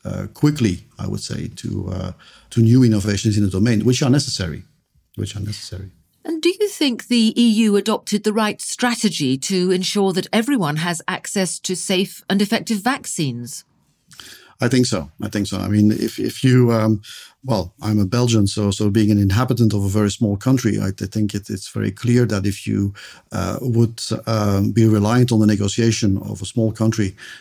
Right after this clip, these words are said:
Speaker 1: um, you know, very big countries, eh, left and right or east and west, whatever, um, you know, so you wouldn't be relevant, I would say. So, so aggregating demand at the level of, uh, Europe is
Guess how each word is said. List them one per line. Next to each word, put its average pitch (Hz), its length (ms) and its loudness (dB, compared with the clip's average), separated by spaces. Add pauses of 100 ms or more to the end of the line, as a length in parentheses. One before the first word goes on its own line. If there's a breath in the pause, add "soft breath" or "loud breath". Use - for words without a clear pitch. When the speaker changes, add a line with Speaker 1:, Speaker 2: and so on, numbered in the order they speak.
(140 loud breath)
Speaker 1:
um, 52 840 -2 (320)
you 101 100 -2
know, 85 160 -8 (240)
very 120 240 2
big 123 260 -2
countries, 123 440 2
eh, 113 140 2
left 107 300 -2
and 110 140 2
right 110 280 -2
or 104 180 -2
east 113 240 0
and 110 140 0
west, 110 280 -2
whatever, 113 300 -2 (460 loud breath)
um, 107 640 2
you 127 100 4
know, 104 220 0
so - 180 -2
you 113 180 4
wouldn't 113 640 2 (380)
be 107 200 4
relevant, 110 560 -2 (100)
I - 60 -8
would - 160 -8
say. - 200 -6
So, 107 300 -2 (260 loud breath)
so 117 200 -2
aggregating 127 600 4
demand 107 520 4 (320 loud breath)
at 104 160 -2
the 110 80 0
level 110 400 2
of, 101 300 -4
uh, 104 120 0
Europe 127 460 2 (180)
is - 480 -4